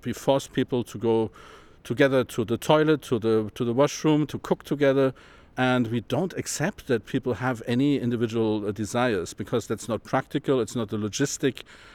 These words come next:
answer. That is what we need to rethink. And bringing these two agendas together, once we recognize that this place will be really not temporary, and that's, I think,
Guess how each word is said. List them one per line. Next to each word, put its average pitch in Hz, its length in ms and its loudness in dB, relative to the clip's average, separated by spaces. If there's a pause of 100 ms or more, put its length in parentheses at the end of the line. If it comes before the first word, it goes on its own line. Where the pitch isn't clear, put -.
(180)
answer. 131 500 0
That 170 320 -2
is 147 320 0
what 127 160 -2
we 123 100 0
need 131 240 2
to 131 140 -2
rethink. 123 560 0
And 123 320 -4
bringing 175 320 2
these 123 220 -4
two - 140 -4
agendas 147 640 2
together, 123 500 2
once 135 480 -2
we 127 120 2
recognize 127 680 0
that - 280 -6
this 135 200 -2
place 147 480 0
will 127 120 4
be 117 320 0 (180)
really 143 260 4
not 117 220 0
temporary, 110 420 0
and 120 140 0
that's, 113 180 -2
I 110 140 -4
think, 123 280 -2